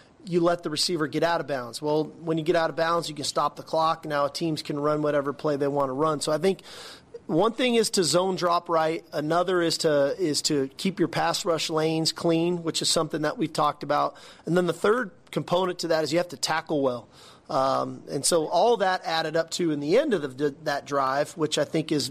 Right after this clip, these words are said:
is mightily important, and it, it kinda came up in the middle of the drive too, our communication's gotta be on point.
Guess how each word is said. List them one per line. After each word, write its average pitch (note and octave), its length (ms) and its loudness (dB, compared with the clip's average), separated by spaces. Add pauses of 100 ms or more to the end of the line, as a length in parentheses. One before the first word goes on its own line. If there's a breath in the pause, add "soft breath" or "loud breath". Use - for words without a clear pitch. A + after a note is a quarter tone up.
is D3 200 -2
mightily D3+ 420 0
important, D#3+ 420 0
and D3+ 120 0
it, C3+ 120 -12
it D3+ 240 -8
kinda F3+ 220 -2
came E3+ 240 -2
up E3 140 0
in C#3+ 80 -10
the C3+ 40 -6
middle F#3 240 2
of D3+ 80 0
the C#3 40 -10
drive D3 240 0
too, F#3+ 280 0 (320 loud breath)
our E3 120 0
communication's G3 760 0
gotta C#3+ 200 0
be C#3 120 -4
on B2+ 120 -2
point. B2+ 320 -6